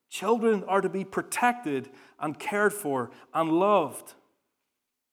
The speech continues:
And the problem is that as we rightly want to avoid abusive behavior at all costs,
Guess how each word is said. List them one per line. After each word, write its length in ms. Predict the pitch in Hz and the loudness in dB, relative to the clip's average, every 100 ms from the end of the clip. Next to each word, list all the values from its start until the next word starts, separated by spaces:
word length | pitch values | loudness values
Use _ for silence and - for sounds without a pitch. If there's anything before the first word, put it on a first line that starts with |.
| _ _ _ _ _ _ | _ _ _ _ _ _
And 60 | 196 | -6
the 40 | |
problem 340 | 202 277 294 151 | 2 4 4 0
is 380 | 135 185 - - _ _ _ _ _ | -2 -4 -6 -8 _ _ _ _ _
that 160 | 185 202 | 0 2
as 140 | 196 | 2
we 140 | 196 160 | 0 -2
rightly 760 | 131 220 311 127 156 262 - - - _ | 6 6 6 0 2 2 -2 -16 -20 _
want 180 | 170 208 | -2 0
to 140 | 208 | 0
avoid 440 | 185 131 160 233 233 | 0 0 6 8 6
abusive 460 | 165 196 202 190 | 2 -2 -6 -6
behavior 600 | 151 147 202 240 147 139 | -8 -6 -6 -6 -4 -4
at 60 | 160 | -2
all 280 | 143 180 185 | -2 0 0
costs, 720 | - 254 175 220 - - | 0 0 2 0 -4 -12